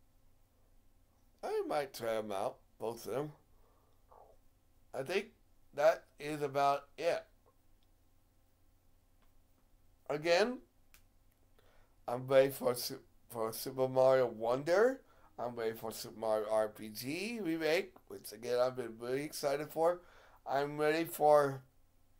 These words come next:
F-Zero ninety-nine, which I really, <laughs> really, really am excited to play with other people. Oh! And Among Us! I forgot, Among Us is getting a brand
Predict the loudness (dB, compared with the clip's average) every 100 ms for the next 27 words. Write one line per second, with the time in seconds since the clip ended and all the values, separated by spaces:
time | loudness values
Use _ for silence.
0 | _ _ _ 2 4 4 0 2 4 4
1 | 4 4 2 2 4 4 2 -6 -8 -8
2 | -12 _ _ _ 0 4 4 2 -10 -8
3 | -4 -2 -2 -4 -8 -6 -6 -6 -14 -12
4 | -12 -12 -10 -8 -6 -6 -6 -12 -20 -20
5 | -20 -20 _ _ -10 -8 2 2 2 -2
6 | 2 2 0 -8 _ _ -18 -6 -4 -2
7 | -4 -2 -2 -2 -6 _ _ _ -20 -20
8 | -6 12 12 12 12 12 -8 _ _ _
9 | _ _ _ _ 2 6 6 8 10 10
10 | 10 10 8 6 -8 -12 -6 -4 -2 4
11 | 10 12 12 10 2 8 8 8 6 6
12 | 2 -12 -16 _ _ -20 _ -10 -10 -2
13 | 0 0 -2 -2 -4 -2 6 8 8 6
14 | 2